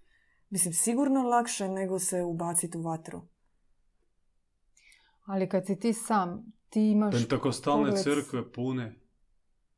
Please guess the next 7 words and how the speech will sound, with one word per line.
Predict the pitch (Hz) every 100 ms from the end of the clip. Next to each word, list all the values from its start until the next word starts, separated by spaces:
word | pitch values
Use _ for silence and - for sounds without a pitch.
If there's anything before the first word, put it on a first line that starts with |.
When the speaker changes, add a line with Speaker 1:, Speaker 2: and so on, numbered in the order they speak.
| _ _ _ _ _ _ _ _ _ _ _ _ _ _ _ - _ _
Speaker 1:
Kao | 185 165
revnosnika | 160 185 220 220 196 180 170 165
koji | 170 165
se | - 175 165 165 160 160 160 160 165 - _ _ _ _ - 320 - _ _ _
Speaker 3:
Mislim, | 196 175 - 107 107 113
ima | 131 127 123
klubova, | - 131 151 135 135 123 110 -